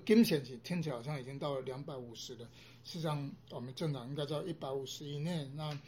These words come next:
只要大于等于一百五十以上，或者已经开始服用处方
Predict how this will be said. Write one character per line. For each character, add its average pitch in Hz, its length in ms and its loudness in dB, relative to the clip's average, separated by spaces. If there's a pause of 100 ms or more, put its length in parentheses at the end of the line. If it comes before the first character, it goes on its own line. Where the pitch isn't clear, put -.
(160)
只 - 120 -6
要 147 100 2
大 160 200 0
于 139 40 0
等 135 180 -4
于 165 40 -2
一 - 20 -2
百 156 140 -4
五 127 160 -2
十 131 280 -8
以 117 80 -10
上， 151 340 0 (300)
或 180 100 2
者 131 160 -2
已 120 60 -8
经 147 160 -2
开 156 160 0
始 127 140 -6
服 135 120 -10
用 156 240 0 (440)
处 135 200 -8
方 165 360 2